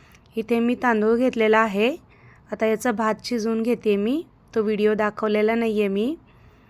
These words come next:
तर भात शिजायला घातलेला आहे. तर इथे मी आंबे घेतलेले आहेत. तर आपण रस करून घेणार आहोत आंब्याचा लगेच. तर मस्त असा आंबा आहे बघा, हा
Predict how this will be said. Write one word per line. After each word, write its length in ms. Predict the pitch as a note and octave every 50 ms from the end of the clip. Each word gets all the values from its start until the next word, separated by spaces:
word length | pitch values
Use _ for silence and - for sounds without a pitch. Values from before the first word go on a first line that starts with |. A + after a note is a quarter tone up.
| _ _ - - - - _ - _ _ _ - -
तर 260 | - F#3+ F#3+ G3 G3 G3 B3 B3+
भात 400 | C4 A#3 F#3+ G#3+ G#3+ G#3+ G#3+ -
शिजायला 420 | - A#3 A3+ G3+ G#3+ G#3 G#3 G#3 G#3+
घातलेला 440 | A#3+ B3 A3+ A3+ G#3+ G#3 G#3 G#3 G#3
आहे. 240 | G#3+ G3+ G#3+ G#3 G#3
तर 180 | - - G#3+
इथे 240 | G#3 G3+ G3+ - A3
मी 160 | G#3+ G#3+ A#3
आंबे 340 | A3+ G#3 G3 G3 G3 G#3 G#3
घेतलेले 420 | G#3 A#3+ A#3 A#3 G#3+ G#3 G3+ G3+ G3+
आहेत. 360 | G3+ G3+ G3 F#3+ G3+ G#3+ A#3 A#3 - _ _ - - - - - - - _
तर 120 | - - G#3
आपण 260 | G3+ - A3+ G#3+ G#3+ G#3
रस 220 | G#3+ G3+ G#3 G3+ -
करून 300 | - A#3 A3 G#3+ G#3 G#3+
घेणार 320 | A3+ A#3+ A#3 G#3 G3+ G3+ G3+
आहोत 280 | G3 F#3+ G#3 G3+ -
आंब्याचा 440 | G#3+ G3 G3 F#3+ G3 F#3+ F#3 - G#3
लगेच. 500 | G3 G3 G3 E3+ G3 G#3+ B3 B3+ - - - - - - - - _ - - - - - - - - - - - - - - - - - - - - - -
तर 100 | A3 G#3
मस्त 520 | G3 G#3 G#3+ G#3 G3+ - - - - - A#3
असा 300 | A3+ G#3+ G#3+ - A#3 A3+
आंबा 280 | G#3 G3+ G3+ G3 G3+
आहे 240 | G#3 G#3+ G#3+ G#3 G#3+
बघा, 300 | G3 G#3 G3 F3+ F#3+ G#3
हा 240 | G3 G#3 G3+ G3+